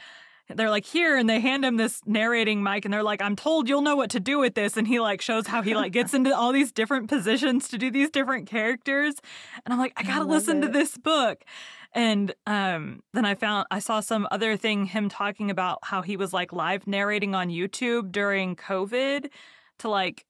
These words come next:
Speaker 2: Mm.
Speaker 1: entertain kids, and that's how he ended
Speaker 2: Oh,
Speaker 1: up
Speaker 2: fun.
Speaker 1: on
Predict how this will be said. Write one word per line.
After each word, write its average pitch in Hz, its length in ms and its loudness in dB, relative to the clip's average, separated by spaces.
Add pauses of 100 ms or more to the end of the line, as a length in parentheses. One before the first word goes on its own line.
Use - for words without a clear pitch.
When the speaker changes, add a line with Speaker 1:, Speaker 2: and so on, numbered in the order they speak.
(120)
Speaker 2:
Mm. 208 60 0
Speaker 1:
entertain 214 640 0
kids, 226 340 0
and 196 100 2
that's 214 200 0
how 262 180 0
he 214 320 0 (160)
ended 247 260 4
Speaker 2:
Oh, 226 80 2
Speaker 1:
up 233 140 -4
Speaker 2:
fun. 220 100 0
Speaker 1:
on 220 560 2